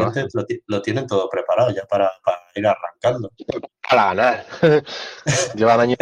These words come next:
Speaker 2: preparando un coche ahí secreto en un, en, en un circuito subterráneo de Indianápolis.
Speaker 1: Exacto, allí el, el oval, el oval subterráneo, están allí <laughs> practicando.
Speaker 2: Tío, eso, eso,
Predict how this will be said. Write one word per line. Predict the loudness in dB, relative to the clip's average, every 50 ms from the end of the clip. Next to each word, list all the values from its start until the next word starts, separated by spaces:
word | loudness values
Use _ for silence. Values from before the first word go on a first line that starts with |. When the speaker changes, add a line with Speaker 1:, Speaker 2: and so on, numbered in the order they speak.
| 0 2
Speaker 2:
preparando | 2 4 4 6 6 6 6 4 2
un | 0 -2 -2
coche | 0 0 0 2 2 2
ahí | 2 2 0
secreto | 0 -2 -2 0 0 0 0 -2 -2
en | -4
un, | -4 -6 -10 -12 -14 _
en, | -16 -16 -14 -14 -14 -14 -12 -10
en | -8 -6 -4
un | -6 -4
circuito | -2 -2 -2 0 0 0 2 2 0
subterráneo | 0 -4 -2 -2 0 0 2 2 2 0 0 -2 -2
de | -2 -2 -4 -4 -6 -8 -10 -10 -12 -14 -16 _ _ _ -20 -20 -20 -20 _ _ -20 -16
Indianápolis. | -12 -8 -6 -4 -4 -4 -4 -4 -8 -10 -10 -12 -12 -14 -16 -20 -20 _ _ _ _ _
Speaker 1:
Exacto, | -18 -12 -6 -4 -4 -4 -4 -10 -14 -14 -14 -14 -14 _ _
allí | -10 -8 -8 -8 -8 -6
el, | -6 -8 -8 -8 -8 -6 -4
el | 0 2
oval, | 2 4 4 4 2 2 0
el | 0 0 0 2 2 4
oval | 4 4 4 4 2 2 0 0
subterráneo, | -2 -4 -4 -2 0 0 2 4 4 2 2 0 -2 -8
están | -4 -2 -2 -2 0
allí | -2 -4 -4 -4 -4 -4 -6 -6 -6 -6 -6 -6 -6
<laughs> | -2
practicando. | -2 -2 -2 -2 _ -4 -4 -2 0 -2 -2 -2 -2 -6 -6 -6 -6 -6 -8 _ -8 -6 -6 -6 -4 -2 -2 -2 0 -2 -4 -2 0
Speaker 2:
Tío, | 2 2
eso, | 4 2 2 0 0 0 0 2
eso, | 2 0 -2 -2